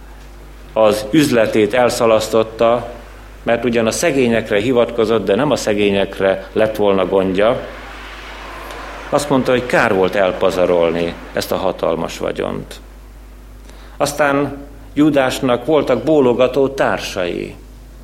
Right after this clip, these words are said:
akik egyetértettek az ő véleményével. Jézus Krisztus pedig védelmébe vette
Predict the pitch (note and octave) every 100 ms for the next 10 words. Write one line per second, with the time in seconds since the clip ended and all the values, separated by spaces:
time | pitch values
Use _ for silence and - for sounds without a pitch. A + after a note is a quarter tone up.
0 | - - - - - - - - - -
1 | - - - - - G2 G2 C#3 B2+ A2
2 | G2 G2+ F#2 F#2 F2 - F2 D#2+ - -
3 | - - - F2+ G#2 F2+ F2+ E2+ E2+ E2+
4 | E2+ E2 E2+ E2+ E2+ E2+ F2 - - -
5 | - - - - - - - - - C3+
6 | D3+ D3 - D3+ D3+ D3 D3 C3+ C3 A2+
7 | - - D3+ E3 D3 C#3 C3+ B2+ B2 A#2
8 | A2+ A2 - G#2+ G#2 -